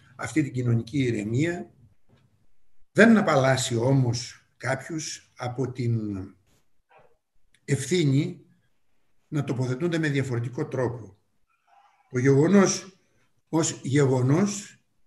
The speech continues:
είναι γεγονός τουλάχιστον κατά τρομοκράτησης παιδιών δεκατριών ετών με συνοδό θύμα με σπασμένο χέρι. Αυτό δεν μπορεί να μην είναι καταδικαστέο ως γεγονός.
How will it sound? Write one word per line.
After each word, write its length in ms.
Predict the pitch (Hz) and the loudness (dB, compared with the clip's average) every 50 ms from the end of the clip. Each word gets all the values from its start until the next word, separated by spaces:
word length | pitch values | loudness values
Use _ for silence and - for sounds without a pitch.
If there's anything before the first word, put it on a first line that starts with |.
| _ | _
είναι 240 | _ - 180 190 190 | _ -2 0 0 0
γεγονός 460 | 180 165 160 147 160 175 196 202 - | 2 2 0 0 2 2 2 0 0
τουλάχιστον 500 | - - 151 165 196 202 202 - 202 180 | 0 0 2 2 2 2 0 -2 -2 -4
κατά 320 | - - 160 156 151 143 - | -2 -4 -2 -2 -2 -4 -2
τρομοκράτησης 920 | - 151 151 147 143 135 - - 185 208 202 - 208 196 202 196 - - | 0 2 4 4 2 2 2 2 2 2 2 2 -2 -4 -4 -4 -4 -2
παιδιών 720 | - 151 135 123 127 160 180 190 202 202 202 202 - - - - _ _ _ | 0 0 0 2 4 4 6 6 6 4 4 2 -2 -8 -14 -20 _ _ _
δεκατριών 680 | - 139 151 - - 143 127 - 143 160 175 185 180 160 | -4 -4 -2 0 2 0 2 2 2 2 2 2 4 2
ετών 600 | 147 - - - 190 196 202 208 202 202 - - _ _ _ _ | 0 0 0 2 4 6 6 6 4 0 -4 -10 _ _ _ _
με 180 | - 175 165 151 | -2 0 0 0
συνοδό 880 | - - 165 156 147 139 139 131 156 190 202 208 202 202 - - - _ _ _ _ | 0 0 0 2 2 2 2 2 4 6 6 6 6 4 0 -6 -12 _ _ _ _
θύμα 800 | - - - - 208 220 208 202 202 202 208 202 - - - - _ _ _ _ _ _ _ _ _ - _ _ _ _ _ _ _ _ _ _ _ | -16 -10 4 6 8 10 12 12 12 10 8 6 0 -10 -18 -20 _ _ _ _ _ _ _ _ _ -20 _ _ _ _ _ _ _ _ _ _ _
με 120 | 202 180 | -8 -4
σπασμένο 400 | 143 - 180 160 190 190 185 185 | 0 0 2 4 4 4 4 4
χέρι. 380 | 170 170 143 117 - - - _ _ _ _ _ - - - - - _ _ _ - - - - _ _ _ _ _ _ _ _ - - | 4 4 2 2 0 -4 -10 _ _ _ _ _ -20 -20 -20 -20 -20 _ _ _ -20 -20 -20 -20 _ _ _ _ _ _ _ _ -14 -8
Αυτό 240 | - 131 - 175 165 | -6 -2 0 4 6
δεν 120 | 175 196 | 6 8
μπορεί 240 | 185 180 175 160 151 | 8 8 8 8 6
να 160 | 143 139 123 127 | 4 2 2 2
μην 160 | 139 143 143 | 2 4 4
είναι 180 | 143 139 135 | 4 4 2
καταδικαστέο 760 | 135 135 127 123 127 120 120 - 127 117 - - 139 131 123 113 | 2 0 -2 -2 -2 -4 -4 -4 -4 -4 -2 -2 -2 0 0 0
ως 120 | 113 107 | -2 -2
γεγονός. 720 | 113 113 117 110 113 117 110 107 98 95 - - - _ | -2 -2 -2 -2 -2 -2 -4 -4 -6 -8 -12 -16 -18 _